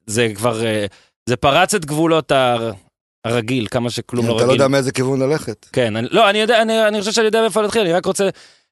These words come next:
Speaker 1: לציין שכנראה משחקים ממש ממש גדולים, ה-, הזנב שלהם הוא יותר ארוך,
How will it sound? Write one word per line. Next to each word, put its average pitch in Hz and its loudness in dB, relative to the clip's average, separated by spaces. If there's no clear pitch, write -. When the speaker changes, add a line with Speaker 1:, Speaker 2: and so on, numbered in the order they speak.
Speaker 1:
לציין 196 2
שכנראה 151 0
משחקים 185 -2
ממש 175 0
ממש 175 -2
גדולים, 175 0
ה-, 151 2
הזנב 143 0
שלהם 156 -2
הוא 147 0
יותר 170 0
ארוך, 139 0